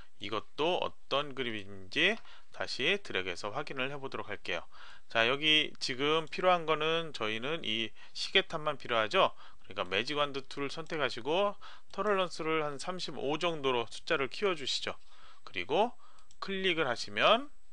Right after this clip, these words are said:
자, 이렇게 선택됐죠. 시프트 누르고 추가로 마저 클릭을 해주세요. 그러면 이 시계탑 아닌 부분만 다 선택됐죠. 셀렉트 인버스 눌러주시고 그 다음에 컨트롤 C 카피,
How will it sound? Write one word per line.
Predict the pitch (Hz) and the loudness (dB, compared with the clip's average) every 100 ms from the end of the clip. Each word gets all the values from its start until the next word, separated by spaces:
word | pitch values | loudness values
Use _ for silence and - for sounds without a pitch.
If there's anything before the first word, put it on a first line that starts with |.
| - - - | -8 -8 -6
자, | - 92 | 0 0
이렇게 | 107 110 - | 0 -2 -2
선택됐죠. | 135 175 180 - 165 180 170 | -6 -4 -4 0 2 4 4
시프트 | - 180 - 190 | 2 -2 -4 -2
누르고 | 147 120 123 180 240 - - - - - | 0 0 4 6 4 2 -6 -8 -8 -4
추가로 | - 180 175 160 | 0 6 6 10
마저 | 110 113 | 8 8
클릭을 | 117 - 175 160 | 0 -2 -2 0
해주세요. | 160 151 135 101 87 - - - - - | 0 0 -2 0 0 -4 -6 -8 -8 -4
그러면 | 127 135 117 135 233 262 - - - - - | 0 2 4 4 4 0 -8 -8 -8 -8 -4
이 | 110 | -2
시계탑 | - 185 185 185 | 0 2 2 8
아닌 | 131 120 143 | 10 8 6
부분만 | 135 131 139 117 | -4 0 2 2
다 | |
선택됐죠. | 113 170 160 185 - 101 - 175 135 - | -2 -4 -2 -2 0 -2 6 8 8 4
셀렉트 | - - 151 151 - - 151 180 185 - - - | -6 -4 0 -2 -2 0 2 2 0 -6 -8 -6
인버스 | - 95 98 107 - 175 160 | -4 -4 0 0 2 0 0
눌러주시고 | 113 123 117 107 - 113 165 254 - - - - - | 0 0 0 -2 -4 2 6 6 4 -6 -8 -8 -8
그 | - | -2
다음에 | 85 82 85 156 233 - - - - - - | 0 0 6 8 8 4 -6 -8 -8 -8 -6
컨트롤 | - 170 165 147 | -4 -4 -2 -2
C | - 160 | 0 -2
카피, | - 151 - - 127 175 | -4 -6 -4 -2 2 2